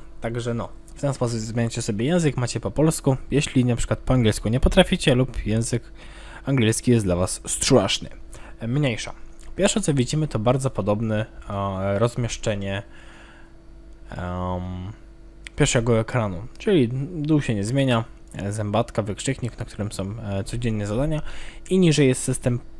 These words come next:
postępów. Co on tutaj daje? Widzicie, że jak osiągniemy piąty level, dostaniemy tysiąc, e, tysiąc, tysiąc gemów. I to widzicie, że to jest za piąty poziom gracza.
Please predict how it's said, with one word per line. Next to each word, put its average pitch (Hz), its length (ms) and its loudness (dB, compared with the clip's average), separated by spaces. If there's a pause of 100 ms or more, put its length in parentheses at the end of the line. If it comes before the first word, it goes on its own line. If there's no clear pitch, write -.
(100)
postępów. - 720 0 (240)
Co 151 120 0
on 156 120 2
tutaj 110 260 0
daje? 120 300 2
Widzicie, 156 360 0
że 110 140 2
jak - 260 -2
osiągniemy 120 380 0
piąty 107 320 -2
level, 101 260 2
dostaniemy 101 480 -4 (380)
tysiąc, 104 600 -4
e, 101 340 2 (720)
tysiąc, 143 400 -4
tysiąc 117 420 -6
gemów. 123 440 -2 (140)
I 120 60 -10
to 131 140 -6
widzicie, 127 420 -2
że 104 120 -6
to 110 140 -4
jest 110 380 -4
za 110 140 -8
piąty 135 300 -4
poziom 120 300 -2
gracza. 113 360 0